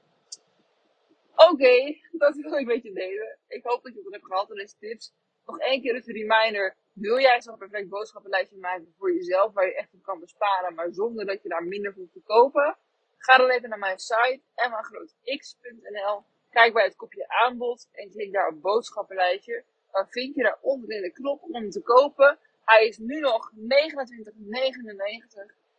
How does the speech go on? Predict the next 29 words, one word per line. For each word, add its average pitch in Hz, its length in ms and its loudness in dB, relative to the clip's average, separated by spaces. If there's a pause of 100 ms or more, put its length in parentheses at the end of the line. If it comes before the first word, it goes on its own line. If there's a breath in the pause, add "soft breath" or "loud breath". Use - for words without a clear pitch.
En 202 160 -2
daar 202 140 6
vind 220 300 -8
je 220 60 -8
dus 185 220 -4
een 185 200 -10
boodschappenlijst 202 680 0
strategieplan. 220 800 -2 (320)
Hoe 233 160 -6
jij 202 220 6
in 175 120 -2
twaalf 240 420 6
stappen 220 400 -8
zo'n 185 220 -18
perfect 196 420 -8
boodschappenlijstje 165 760 -10
maakt. - 380 -20 (320)
Wellicht 226 460 -2
helpt 226 280 2
het - 140 -20
je 240 280 -2
en 226 60 -2
het 214 100 -16
is - 60 -20
echt - 200 -8
maar 220 140 2
een 202 60 -2
lage 226 360 6
prijs. 214 520 -2